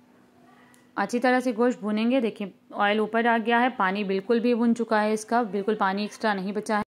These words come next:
अब हम फ्लेम को ऑफ कर देंगे और इसको दालों में मिक्स कर देंगे। तो दाल मैंने बड़े भगोने में ट्रांसफ़र कर ली थी, बड़े बर्तन में।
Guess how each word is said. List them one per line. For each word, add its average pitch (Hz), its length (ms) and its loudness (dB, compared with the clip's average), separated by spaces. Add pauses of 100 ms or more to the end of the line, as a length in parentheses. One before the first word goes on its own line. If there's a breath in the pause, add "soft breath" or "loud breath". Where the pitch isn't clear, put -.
(500 soft breath)
अब 226 120 0
हम 269 160 4
फ्लेम 240 260 2
को 240 140 -2
ऑफ 214 340 0
कर 262 140 0
देंगे 262 340 0 (400 loud breath)
और 202 100 0
इसको 233 300 0
दालों 202 300 4
में 226 120 0
मिक्स 226 280 -2
कर 185 160 -4
देंगे। 180 300 -12 (260 loud breath)
तो 233 100 -4
दाल 220 240 4
मैंने 285 260 4
बड़े 233 240 4
भगोने 240 360 0
में 240 120 -2
ट्रांसफ़र 202 420 -2
कर 233 160 0
ली 220 140 -2
थी, 233 120 -2
बड़े 220 220 0
बर्तन 220 300 -2
में। 233 160 0